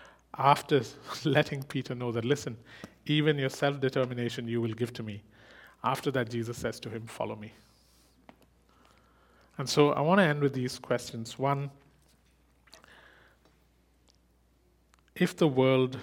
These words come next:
could be defined, if your world could be defined as dignity, fame,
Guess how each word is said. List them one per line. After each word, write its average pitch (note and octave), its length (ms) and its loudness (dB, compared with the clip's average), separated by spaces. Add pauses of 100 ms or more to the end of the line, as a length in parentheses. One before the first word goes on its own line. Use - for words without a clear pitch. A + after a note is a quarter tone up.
(300)
could A#2 180 -10
be A2+ 120 -4
defined, A2 680 -6 (360)
if - 200 -8
your C#3 320 4
world A#2 540 0 (640)
could B2+ 160 0
be C#3 80 2
defined B2+ 440 -2
as A2+ 120 -2
dignity, B2 540 -4 (2250)
fame, B2 520 -6